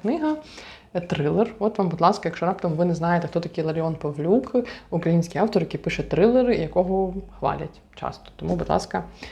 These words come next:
от раджу вам. До речі, книга невелика, що прикольно, тому що "Бачу, вас цікавить пі-, пітьма" величенька, а тут всього триста п'ятдесят сторінок. Прочитаю, цікаво. Е, не знаю, якщо чесно, про що книга. Давайте я вам,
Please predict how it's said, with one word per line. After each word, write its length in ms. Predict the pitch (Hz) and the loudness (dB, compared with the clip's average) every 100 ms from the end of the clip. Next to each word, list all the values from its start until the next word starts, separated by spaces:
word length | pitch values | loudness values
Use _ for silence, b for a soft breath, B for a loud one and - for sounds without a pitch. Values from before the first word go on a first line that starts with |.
| B B | B B
от 200 | - 175 | -4 -2
раджу 220 | 175 165 160 | 2 2 2
вам. 120 | 156 | 2
До 80 | 233 | 0
речі, 120 | 240 | 0
книга 240 | 226 214 | 0 0
невелика, 440 | 156 143 143 156 156 | 0 -2 -6 -6 -8
що 160 | - | -6
прикольно, 440 | 170 - 143 147 147 | -6 -4 -2 -2 -4
тому 160 | - 165 | -2 -2
що 260 | 170 156 - | 0 -2 -2
"Бачу, 280 | 165 170 170 | 0 2 2
вас 100 | 170 | 0
цікавить 400 | - 180 180 175 | -2 2 4 4
пі-, 280 | 196 180 180 | 2 2 -2
пітьма" 360 | 175 175 185 | -2 2 6
величенька, 580 | 214 175 175 151 151 170 | 8 8 6 2 -2 -2
а 20 | |
тут 160 | - 262 | -2 -2
всього 180 | - 185 | -2 -2
триста 260 | 214 190 | -4 -6
п'ятдесят 340 | - 156 - 175 | -8 -10 -8 -10
сторінок. 380 | - 170 147 - - B B B B - | -8 -6 -6 -8 -12 B B B B -4
Прочитаю, 440 | 254 214 202 208 208 | 2 2 4 4 4
цікаво. 520 | 190 170 170 180 190 | 0 0 2 4 4
Е, 160 | 190 185 | 4 -2
не 180 | - 196 | 2 4
знаю, 240 | 202 202 156 | 4 0 -2
якщо 240 | 151 - | -4 -10
чесно, 240 | 151 - | -10 -8
про 120 | 147 135 | -6 -8
що 180 | - | -8
книга. 280 | - 214 220 170 | 0 2 2 0
Давайте 360 | 170 170 170 156 | 0 0 0 -4
я 80 | |
вам, 220 | 160 160 | -4 -4